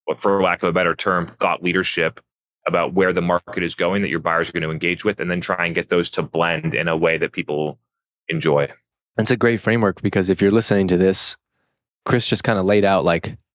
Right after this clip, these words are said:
Speaker 2: what ingredients are you missing? Like, before you can have an effective social media strategy,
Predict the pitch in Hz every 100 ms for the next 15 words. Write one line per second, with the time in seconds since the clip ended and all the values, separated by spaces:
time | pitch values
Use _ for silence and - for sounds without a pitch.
0 | _ _ 107 120 113 113 123 98 92 85
1 | 101 113 78 76 78 78 85 - 107 104
2 | 98 90 85 95 92 92 - 90 85 -
3 | 87 85 107 107 85 92 82 80 80 82